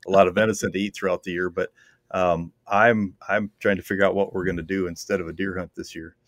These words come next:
'Cause in Arizona, you know, it's limited draw, buck only hunting, and we have about ninety thousand applicants.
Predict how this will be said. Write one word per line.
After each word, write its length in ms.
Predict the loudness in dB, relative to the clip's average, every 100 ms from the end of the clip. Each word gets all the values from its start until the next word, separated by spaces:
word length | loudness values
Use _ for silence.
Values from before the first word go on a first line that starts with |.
| _ _
'Cause 160 | -6 0
in 120 | 2
Arizona, 520 | 4 4 6 6 6
you 80 | 2
know, 140 | 4 4
it's 180 | 2
limited 480 | 2 2 4 0 -2
draw, 440 | 0 2 4 4 0 -6 _ _
buck 260 | 0 0 0
only 340 | -2 -2 -2 0
hunting, 520 | -2 0 -2 -2 -6 _ _
and 80 | 0
we 100 | 4
have 140 | 6
about 260 | 6 4 4
ninety 320 | 2 0 -2
thousand 400 | 0 2 2 2
applicants. 720 | 2 2 -4 -2 -4 -4 -14